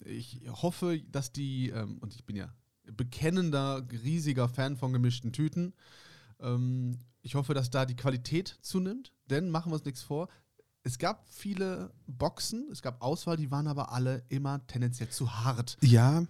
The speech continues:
Speaker 1: Und da würde ich
Speaker 2: <clears throat>
Speaker 1: immer hier vorne das Mopsbütchen vorziehen, wo es immer die frischeren, äh, Süßigkeiten
Speaker 2: Ja,
Speaker 1: gab.
Speaker 2: wobei die auch gewechselt hat übrigens. Also da ist der Besitzer auch gewechselt, hat man nur nicht mitgekriegt, groß.
Speaker 1: Da, da gibt es jetzt aber, und das, äh, fand ich erstaunlich und auch ein bisschen schön, ähm,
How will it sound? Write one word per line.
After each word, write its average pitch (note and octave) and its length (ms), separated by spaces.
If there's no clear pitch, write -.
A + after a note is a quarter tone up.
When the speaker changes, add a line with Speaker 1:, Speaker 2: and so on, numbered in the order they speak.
Speaker 1:
Und F#3+ 340
da D3+ 240
würde D3 160
ich - 140
Speaker 2:
<clears throat> C3 100
Speaker 1:
immer D#3+ 360
hier B2 200
vorne D3 300
das C#3+ 200
Mopsbütchen A#2 840
vorziehen, C3+ 560
wo B2+ 120
es C#3 100
immer F3 140
die F#3+ 80
frischeren, A#2 1000
äh, - 100
Süßigkeiten G2+ 340
Speaker 2:
Ja, F#2+ 320
Speaker 1:
gab. F3 80
Speaker 2:
wobei C3+ 220
die C3+ 120
auch A#2+ 200
gewechselt E3+ 420
hat G#3 140
übrigens. A3 440
Also C3 220
da C3 280
ist C#3 140
der D3+ 60
Besitzer C3 320
auch A#2+ 160
gewechselt, F3+ 420
hat C#3+ 140
man C#3 100
nur C#3 80
nicht B2+ 140
mitgekriegt, F3+ 760
groß. A3 280
Speaker 1:
Da, C#3 80
da - 20
gibt B2 200
es E3 120
jetzt D#3+ 220
aber, C3 480
und A#2+ 460
das, A#2 240
äh, A2+ 340
fand G#2 300
ich G2+ 160
erstaunlich D3+ 560
und - 160
auch C#3+ 260
ein C3 140
bisschen D#3+ 260
schön, D#3+ 400
ähm, C#3 400